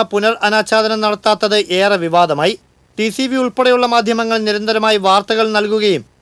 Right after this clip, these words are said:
പ്രതിപക്ഷ പാർട്ടികളുടെ പ്രതിഷേധവും ഉയർന്നിരുന്നു. ഇതോടെ ഈ മാസം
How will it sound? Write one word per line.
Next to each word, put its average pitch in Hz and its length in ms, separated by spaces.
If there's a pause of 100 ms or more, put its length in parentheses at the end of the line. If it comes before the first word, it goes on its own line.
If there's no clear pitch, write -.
(220)
പ്രതിപക്ഷ 202 360 (160)
പാർട്ടികളുടെ 220 540
പ്രതിഷേധവും 214 640 (140)
ഉയർന്നിരുന്നു. 156 540 (480)
ഇതോടെ 196 320 (460)
ഈ - 20 (120)
മാസം 247 280